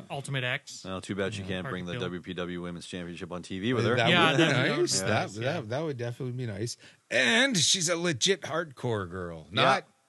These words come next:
Speaker 3: not wrestling hardcore, but music
Speaker 1: She,
Speaker 3: hardcore.
Speaker 1: she came to
Speaker 2: Yeah.
Speaker 1: S O S and hung out with us.
Speaker 3: Yeah, yeah, that was
Speaker 2: That was
Speaker 3: really
Speaker 2: neat.
Speaker 3: cool.
Speaker 2: Yeah.
Speaker 1: Yeah.
Speaker 3: Seeing her
Speaker 1: She
Speaker 3: s-
Speaker 1: has a Shit Happens shirt,
Speaker 3: <laughs> Right
Speaker 1: which I
Speaker 3: on.
Speaker 1: still, which I gotta get her a fucking C D still.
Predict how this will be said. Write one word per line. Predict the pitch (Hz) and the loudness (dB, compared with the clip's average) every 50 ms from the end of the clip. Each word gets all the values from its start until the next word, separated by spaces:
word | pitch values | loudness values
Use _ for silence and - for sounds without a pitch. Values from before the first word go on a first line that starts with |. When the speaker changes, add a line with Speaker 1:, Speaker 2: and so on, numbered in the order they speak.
| _ _ - | _ _ 0
Speaker 3:
not | 156 208 - 202 208 | 2 2 2 2 2
wrestling | 220 247 269 320 - - 185 139 120 123 113 101 | 2 4 4 2 0 0 2 2 4 4 2 2
hardcore, | 110 104 101 98 92 98 - 98 92 92 90 104 107 92 | 2 2 2 0 -4 -6 -6 -4 -4 -4 -4 -4 -6 -4
but | 98 101 101 | -6 -6 -6
music | 95 98 117 135 156 190 220 208 208 185 156 | -4 -2 -2 0 0 0 0 -2 -2 -2 0
Speaker 1:
She, | 180 170 | 2 2
Speaker 3:
hardcore. | - 127 117 - - - | 4 4 4 4 2 2
Speaker 1:
she | 180 | 2
came | 170 - - 165 160 160 151 | 2 4 4 4 4 4 2
to | 151 160 | 0 0
Speaker 2:
Yeah. | 147 139 | 0 0
Speaker 1:
S | 143 - 156 | -2 -2 -4
O | 147 139 | -4 -4
S | 135 139 - | -4 -6 -8
and | 143 127 | -10 -10
hung | 120 139 135 | -8 -6 -4
out | 131 131 143 | -4 -4 -4
with | 151 143 143 | -4 -4 -2
us. | 143 147 147 - 110 | -2 -2 -2 -2 0
Speaker 3:
Yeah, | 104 110 120 127 127 120 107 98 87 82 - - - | 2 4 4 4 4 2 0 -2 -4 -6 -8 -10 -8
yeah, | 90 104 110 110 107 98 95 | -4 0 0 2 2 0 0
that | 92 104 117 156 175 151 107 | -2 0 0 0 -2 -4 -4
was | 107 98 | -4 -4
Speaker 2:
That | 92 92 | -2 -2
was | 87 95 | -4 -4
Speaker 3:
really | 92 87 78 82 | -4 -6 -6 -8
Speaker 2:
neat. | 82 - | -8 -10
Speaker 3:
cool. | - 85 85 85 85 82 85 - | -10 -10 -8 -8 -10 -12 -14 -16
Speaker 2:
Yeah. | - 92 | -12 -8
Speaker 1:
Yeah. | 131 117 110 - _ _ _ - | -8 -8 -8 -10 _ _ _ -4
Speaker 3:
Seeing | - - 147 143 143 139 | 0 2 4 4 4 4
her | 135 131 | 2 2
Speaker 1:
She | 120 180 175 | 2 2 2
Speaker 3:
s- | 151 | 4
Speaker 1:
has | 156 165 156 151 | 4 2 2 0
a | |
Shit | 135 - 160 139 | -4 -4 -4 -4
Happens | 123 131 127 - - 143 135 | -4 -4 -6 -6 -6 -8 -8
shirt, | - 170 165 170 175 - | -6 -6 -4 -6 -4 -4
Speaker 3:
<laughs> | 196 - - - - - 208 | -4 -4 -6 -8 -10 -6 -6
Right | 202 - - - - 147 147 147 143 127 117 110 | -6 -6 -6 -8 -4 -2 -2 -2 -2 -2 -2 0
Speaker 1:
which | 196 196 214 | 2 4 4
I | 208 | 4
Speaker 3:
on. | 180 | 4
Speaker 1:
still, | - - 240 233 196 | 2 0 -2 -2 -2
which | 196 202 196 | -2 0 2
I | 214 202 | 2 2
gotta | 196 202 196 190 | 4 2 2 2
get | 160 185 202 202 | 2 2 2 2
her | 214 202 185 | 0 -2 -4
a | 165 | -4
fucking | - - 185 170 156 185 170 | -6 -8 -10 -10 -8 -8 -10
C | 151 - 170 160 | -8 -8 -8 -8
D | 147 151 160 165 | -8 -8 -8 -8
still. | 151 - - 131 113 | -10 -14 -16 -16 -16